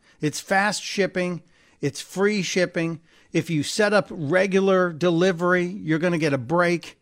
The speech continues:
You're gonna get the best filters made in the U S A. You're gonna have cheaper utility bills, cleaner air.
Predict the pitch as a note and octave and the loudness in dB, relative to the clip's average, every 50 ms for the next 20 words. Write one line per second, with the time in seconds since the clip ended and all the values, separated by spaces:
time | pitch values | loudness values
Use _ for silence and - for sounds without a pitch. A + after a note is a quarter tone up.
0 | _ _ _ _ _ _ _ - E3+ E3 F#3 F#3 F3 D3+ D#3+ D#3 - D3+ B2+ F3 | _ _ _ _ _ _ _ -4 -2 0 0 0 2 0 0 0 -2 -2 0 0
1 | F#3 G#3 G#3 - - - F#3 F3+ F3+ - - F3 E3 D3 C#3+ C#3+ D3 D3+ E3+ G3+ | 0 2 0 -2 -4 0 0 2 2 2 0 -2 -4 -2 -2 -2 0 0 2 2
2 | A3 G#3+ A3 G#3+ G#3 G3 F#3 F3+ F3+ F3+ F3+ E3+ E3 C#3+ - - F3 D#3+ D#3+ E3 | 2 2 2 2 2 2 0 2 2 2 4 2 2 0 0 0 0 2 2 0
3 | E3 D#3 - _ _ _ _ - D3 D#3 E3 E3+ D#3 D#3 C#3 - - - - A3+ | -2 -4 -6 _ _ _ _ -6 -4 -2 0 0 0 -2 -4 -4 -6 -4 -2 -2
4 | A#3 G#3+ G#3 G#3+ G3+ F#3+ F#3+ E3 - - G3 F#3+ F3+ F3 E3 D#3+ D3+ C3 E3 D#3 | -2 -2 -2 -2 -2 -2 -2 -2 0 2 4 4 4 4 2 0 0 2 2 2
5 | D#3 D#3+ D3 - - - - - G#3 A3+ B3 B3 A#3 A3+ G#3 - - F3+ F3 F3 | 2 0 -2 -4 -10 -12 -6 -2 0 2 2 2 2 0 0 -2 -2 -2 -2 0
6 | E3 D#3+ C#3+ - | 0 0 -2 -4